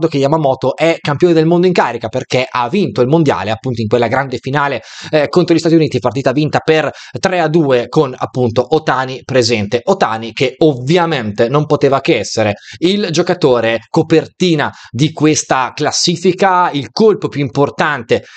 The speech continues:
della storia del baseball e non solo, è arrivato appunto in quest'inverno. Sappiamo benissimo che Ohtani ha firmato un contratto di dieci anni per settecento milioni complessivi, il più oneroso, il più costoso della storia di tutto lo sport, calcio, baseball, basket,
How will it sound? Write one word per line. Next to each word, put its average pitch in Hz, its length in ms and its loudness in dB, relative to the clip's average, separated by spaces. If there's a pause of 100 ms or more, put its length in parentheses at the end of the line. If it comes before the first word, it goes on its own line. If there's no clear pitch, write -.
della 151 220 2
storia 175 280 0
del 139 240 0
baseball 160 480 2
e 185 160 2
non 165 220 0
solo, 139 520 2
è 143 100 -2
arrivato 135 640 0 (240)
appunto 135 440 2
in 156 160 2
quest'inverno. 170 760 2
Sappiamo 143 480 0
benissimo 135 520 0
che - 120 -2
Ohtani 127 480 0
ha 120 120 -4
firmato 160 360 0
un 139 80 0
contratto 131 320 -4
di 110 100 -4
dieci 143 300 0
anni 127 280 -2
per 123 180 0
settecento 185 640 -2
milioni 156 400 2
complessivi, 147 760 2 (300)
il 165 220 0
più 202 200 4
oneroso, 165 500 2
il 127 40 -2
più 135 140 -8
costoso 160 320 2
della 131 120 0
storia 165 280 2
di 135 140 -2
tutto 269 360 -2
lo 160 100 4
sport, - 920 -2
calcio, 156 580 -2
baseball, 139 880 2
basket, 147 640 0